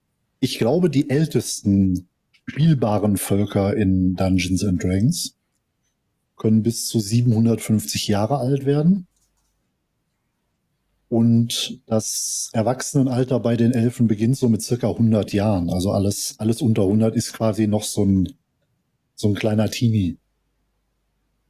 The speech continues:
Elfen sind grundsätzlich sehr, ähm, freiheitsliebend und legen großen Wert auf Vielfalt und Selbstverwirklichung.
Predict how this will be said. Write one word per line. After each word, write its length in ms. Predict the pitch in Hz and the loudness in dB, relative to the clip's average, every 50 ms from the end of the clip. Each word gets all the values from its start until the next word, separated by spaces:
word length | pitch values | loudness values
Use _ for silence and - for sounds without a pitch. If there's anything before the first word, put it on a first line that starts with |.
| _ _ _ _ _ _ _ _ _ _ _ _ _ _ _ _ _ _ _ _ _ _ _ _ _ _ _ _ | _ _ _ _ _ _ _ _ _ _ _ _ _ _ _ _ _ _ _ _ _ _ _ _ _ _ _ _
Elfen 320 | - 120 131 127 147 131 | -2 -2 0 2 2 2
sind 160 | 120 123 117 | 2 2 0
grundsätzlich 880 | 117 - 113 120 131 131 123 123 120 120 - - 120 113 117 113 - - | 2 2 2 2 2 2 2 0 0 0 -2 -4 -2 -2 -2 -2 -4 -8
sehr, 640 | - 104 101 113 110 113 110 107 107 107 107 104 107 | -8 -4 0 0 2 2 2 2 2 2 0 -2 -2
ähm, 560 | 107 101 104 101 101 98 95 95 90 85 90 - _ _ _ _ _ _ _ _ _ _ _ _ _ _ _ _ _ _ _ _ _ _ _ _ _ _ _ _ _ _ _ _ _ | 0 0 2 2 2 2 2 2 0 0 -4 -10 _ _ _ _ _ _ _ _ _ _ _ _ _ _ _ _ _ _ _ _ _ _ _ _ _ _ _ _ _ _ _ _ _
freiheitsliebend 1300 | - - 120 127 131 131 139 147 143 - - 127 135 147 160 151 170 175 180 175 175 - - - - _ _ _ _ _ _ _ _ _ | -6 -2 0 0 2 2 0 0 -2 -2 0 2 4 4 4 6 6 6 4 4 0 -6 -10 -12 -14 _ _ _ _ _ _ _ _ _
und 160 | - 120 117 | 0 0 2
legen 260 | 113 117 120 113 120 | 2 2 2 2 0
großen 480 | 107 101 101 117 135 - - 135 120 104 | 0 2 0 0 0 0 0 0 2 2
Wert 320 | 113 113 117 117 117 - | 2 2 2 0 -2 -2
auf 340 | 110 107 98 98 98 95 - _ _ _ _ | -2 0 2 2 2 0 -2 _ _ _ _
Vielfalt 720 | - 110 - - - 143 151 151 - - 131 120 117 110 | -6 -6 -4 0 2 2 2 2 0 -2 -2 0 0 0
und 120 | 117 110 98 | 0 0 2
Selbstverwirklichung. 1120 | 95 98 101 98 - - - 120 110 117 120 120 - 143 127 - - 139 156 175 170 - | 0 -2 -4 -4 -8 -4 -2 0 2 2 0 0 -2 -4 -4 -2 -2 0 0 -2 -2 -6